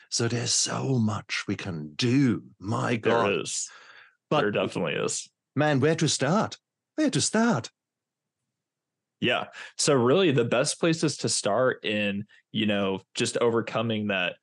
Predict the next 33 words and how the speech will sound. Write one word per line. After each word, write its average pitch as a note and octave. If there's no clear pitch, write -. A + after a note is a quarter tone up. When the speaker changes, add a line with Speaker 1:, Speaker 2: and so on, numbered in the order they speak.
Speaker 2:
food B2
addiction A2+
or F#2+
just A#2+
the G#2+
unhealthy G#2+
eating, E2+
even B2+
if D#3+
it's B2+
not C3
quite A#2
an G#2
addiction, -
is G#2+
first C3
just B2
realizing F#2+
what G#1+
you're B2
putting B2
in A2+
your B2
body G2+
and G#2
actually A#2
just A2
being G#2+
more G#2
aware F2+
of -
what F2+
you're, F2